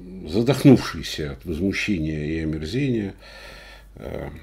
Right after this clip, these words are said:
м, назвал это дело беспросветной мерзостью. И,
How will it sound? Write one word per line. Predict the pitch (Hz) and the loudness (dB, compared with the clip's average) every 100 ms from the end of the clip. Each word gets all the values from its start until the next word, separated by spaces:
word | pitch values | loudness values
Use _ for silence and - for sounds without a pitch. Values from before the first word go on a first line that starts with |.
| - | -18
м, | - 78 76 73 - - - 76 76 71 76 76 90 | -14 -12 -12 -14 -18 -20 -16 -16 -14 -14 -14 -8 0
назвал | 95 113 113 95 | 2 4 4 2
это | 90 90 | -2 -6
дело | 82 92 85 | -6 -4 -4
беспросветной | 71 95 - 101 - 104 85 80 80 | -4 -4 -2 -2 0 0 -2 -2 0
мерзостью. | 117 147 127 113 - 85 101 - - - - - - - - - - | 0 0 -2 -6 -8 -10 -10 -12 -18 -16 -16 -16 -18 -20 -20 -20 -12
И, | 90 95 98 | -6 -2 -4